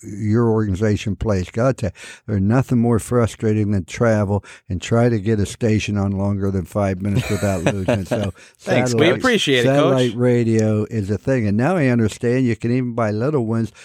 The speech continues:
Speaker 1: that you can put in rent-a-cars. So
Speaker 3: Yeah, yeah, they're
Speaker 2: Yep.
Speaker 3: in the rent-a-cars,
Speaker 1: Okay,
Speaker 3: absolutely.
Speaker 1: I, well, I'm asking my wife to look into it because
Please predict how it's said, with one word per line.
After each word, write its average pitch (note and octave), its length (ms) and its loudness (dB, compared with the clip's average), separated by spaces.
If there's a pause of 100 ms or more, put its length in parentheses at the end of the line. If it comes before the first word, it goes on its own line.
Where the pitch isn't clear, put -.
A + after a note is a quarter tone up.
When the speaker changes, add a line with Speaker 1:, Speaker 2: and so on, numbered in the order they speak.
Speaker 1:
that A2+ 120 -4
you B2 180 0
can A2+ 180 -2
put B2+ 260 -4
in A2+ 200 -2
rent-a-cars. G#2 720 -6
So - 220 -8
Speaker 3:
Yeah, E3+ 100 4
yeah, D#3+ 120 4
they're E3+ 120 2
Speaker 2:
Yep. F3+ 60 2
Speaker 3:
in F3 80 0
the F3+ 80 2
rent-a-cars, C3+ 420 0
Speaker 1:
Okay, B2 160 2
Speaker 3:
absolutely. A2+ 320 2
Speaker 1:
I, - 140 -12
well, A#2 320 0
I'm B2 180 2
asking A#2+ 380 -2
my A2+ 100 -2
wife A2+ 360 -2
to A#2+ 120 -2
look A2+ 300 -4
into G#2 380 -4
it G2+ 100 -8
because G#2+ 340 -4